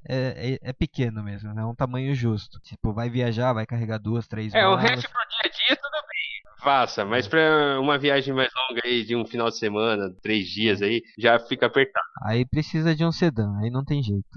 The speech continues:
Speaker 2: Não mais que um sedã, né?
Speaker 1: É, é tipo, o sedã básico aí, o, tipo, sei lá, pega os Voyage, né,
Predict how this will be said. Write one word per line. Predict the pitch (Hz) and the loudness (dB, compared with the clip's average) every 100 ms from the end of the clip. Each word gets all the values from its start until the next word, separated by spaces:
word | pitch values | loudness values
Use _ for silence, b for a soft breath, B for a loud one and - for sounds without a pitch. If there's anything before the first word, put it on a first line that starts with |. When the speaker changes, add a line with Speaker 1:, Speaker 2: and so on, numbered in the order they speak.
| - - 127 | -18 -12 -4
Speaker 2:
Não | 151 208 | -2 0
mais | 170 | 0
que | - | 0
um | 131 | -2
sedã, | - 101 98 101 98 | 0 0 2 2 2
né? | 98 - - | -2 -6 -2
Speaker 1:
É, | 202 127 113 113 | 0 0 0 -2
é | 123 | -4
tipo, | - 170 156 | -4 -2 0
o | 143 | 0
sedã | - 175 143 151 170 165 127 110 107 104 - | 0 -2 0 2 2 2 0 -6 -14 -16 -10
básico | 107 120 135 143 135 - 117 | -2 2 2 2 -2 0 0
aí, | 117 120 | 2 0
o, | 107 101 104 | -4 -8 -14
tipo, | - 101 107 101 87 101 - | -12 -4 -2 -2 -4 -8 -10
sei | - | -6
lá, | 113 107 | -4 -4
pega | - 117 117 | -2 -2 2
os | 123 110 104 - - | 2 0 -4 -8 -10
Voyage, | 110 120 117 113 117 104 104 | 0 2 4 4 2 0 -2
né, | 104 | -6